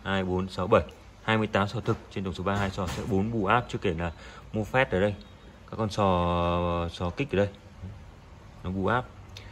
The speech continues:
Và sử dụng tám tụ lọc nguồn bác nhé. Cái dòng này thì em đã bán rất là lâu rồi. Báo cáo giáo, à, báo cáo bác trên kênh cái mức giá em sẽ thanh đề. Một cái mức giá rất là dễ chịu cho anh em.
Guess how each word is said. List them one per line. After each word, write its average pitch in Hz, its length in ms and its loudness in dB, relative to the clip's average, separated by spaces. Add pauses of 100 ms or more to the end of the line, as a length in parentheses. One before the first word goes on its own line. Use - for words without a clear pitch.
(100)
Và 104 80 4
sử 101 120 0
dụng 98 220 2
tám 113 220 10
tụ 156 160 4
lọc 120 160 4
nguồn 110 240 8
bác 107 60 4
nhé. 127 120 2 (1400)
Cái 98 80 -4
dòng 104 120 0
này 101 160 2
thì 95 60 0
em 104 140 0
đã 110 80 -2
bán 104 240 0
rất 143 100 0
là 131 80 0
lâu 110 260 6
rồi. 101 120 2 (420)
Báo 98 240 2
cáo 101 140 0
giáo, 95 280 4
à, 101 220 2
báo 95 160 2
cáo 95 240 2
bác 120 140 -2
trên 117 100 -6
kênh 113 260 4
cái 95 100 -4
mức 110 160 -4
giá 95 180 2
em 107 220 -2
sẽ 73 120 -6
thanh 104 180 0
đề. 104 140 6 (380)
Một 101 120 -4
cái 98 100 2
mức 117 140 -2
giá 95 200 4
rất 131 140 4
là 131 80 6
dễ 123 220 2
chịu 143 220 4
cho 107 140 -2
anh 104 180 0
em. 110 120 2